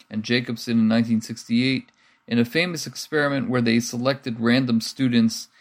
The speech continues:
in a San Francisco elementary school, and they told the teachers that these students were about to have a dramatic intellectual spurt. And indeed, when they, uh,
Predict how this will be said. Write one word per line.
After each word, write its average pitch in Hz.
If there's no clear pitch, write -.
in 113
a 110
San 123
Francisco 113
elementary 107
school, -
and 131
they 123
told 170
the 143
teachers 123
that 113
these 147
students 123
were 120
about 139
to 139
have 131
a 110
dramatic 131
intellectual 123
spurt. -
And 127
indeed, 131
when 120
they, 120
uh, -